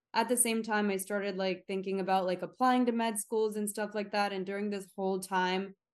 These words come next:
like, covid was still going on. So I think just, like, the combined stress of, like, having this pandemic and also reading, like, "Oh,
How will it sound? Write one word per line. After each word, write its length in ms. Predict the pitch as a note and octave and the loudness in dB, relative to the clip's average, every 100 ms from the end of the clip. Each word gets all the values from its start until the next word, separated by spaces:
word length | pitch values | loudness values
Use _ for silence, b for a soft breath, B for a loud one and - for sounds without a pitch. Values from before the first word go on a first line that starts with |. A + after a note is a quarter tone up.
| _ | _
like, 180 | F#3 F#3 | -6 -6
covid 380 | - A#3 A#3 A#3 | 2 4 6 4
was 140 | A#3 | 4
still 200 | A#3+ C4 | 2 0
going 320 | A#3 A3+ A3+ A3+ | 2 0 0 0
on. 320 | A3+ A3+ A#3 | 0 0 -2
So 380 | - G#3+ G3+ - - | -2 -2 -2 -6 -6
I 100 | G3+ | -2
think 200 | A3+ A3 | 0 0
just, 180 | A3+ | 0
like, 140 | A#3 G#3 | -2 -2
the 80 | G3+ | -4
combined 600 | A3+ G3+ F#3 F3+ F#3 F3+ | -4 -2 2 2 2 -2
stress 480 | - G3 F#3 F#3 | -4 0 2 2
of, 140 | G3 F3 | -2 -2
like, 300 | F3+ F3+ - _ _ _ _ | -2 -2 -8 _ _ _ _
having 300 | G3+ F3+ G3 | -2 0 0
this 160 | F#3 F#3 | 0 0
pandemic 840 | - F#3+ F#3 F3 F3+ F3+ F#3 F#3+ - _ _ _ _ _ | 0 0 0 0 0 0 0 -2 -10 _ _ _ _ _
and 120 | G3+ | -2
also 320 | G3 F#3+ F#3+ F#3+ | 2 2 2 -2
reading, 440 | E3+ F#3+ F#3+ F#3 | 2 2 2 2
like, 180 | F#3 F3+ | 0 -4
"Oh, 480 | - C4+ G3+ F3 D#3+ | -2 0 0 -2 -6